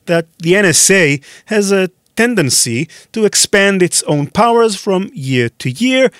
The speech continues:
and government oversight of the organization has never been particularly tight. Another nail in the Clipper chip's coffin were two critical security weaknesses in the chip that an information security researcher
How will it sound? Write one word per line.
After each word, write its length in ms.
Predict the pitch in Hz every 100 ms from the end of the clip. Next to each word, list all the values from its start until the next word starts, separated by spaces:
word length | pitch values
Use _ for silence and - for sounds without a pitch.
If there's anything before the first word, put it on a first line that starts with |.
| _ _
and 260 | 202 196 - -
government 460 | 214 208 156 131 -
oversight 680 | 240 190 139 - 107 104 120
of 80 |
the 80 | 117
organization 760 | 117 117 117 120 302 294 302 247 - _
has 200 | - 254
never 240 | 185 180
been 280 | 147 123 123 - _
particularly 760 | 196 170 135 - 117 113 110 - _ -
tight. 380 | 110 - - - _ _ _ _ _ -
Another 320 | 202 294 247
nail 460 | 170 165 139 107
in 200 | - 117
the 120 | 107 120
Clipper 400 | - 175 170 147
chip's 380 | - 151 -
coffin 520 | - 175 208 - 117 - - - 143
were 160 | 151
two 260 | - 202 190
critical 520 | - 220 220 214 196
security 580 | - 151 - 165 151 127
weaknesses 640 | 185 208 190 - 202 185
in 140 | 233 180
the 100 | 196
chip 340 | - 226 - - _ -
that 260 | 147 -
an 120 | 135
information 560 | 127 120 147 175 - 156
security 540 | 139 127 - 143 131
researcher 680 | 120 175 - 127 120 135 139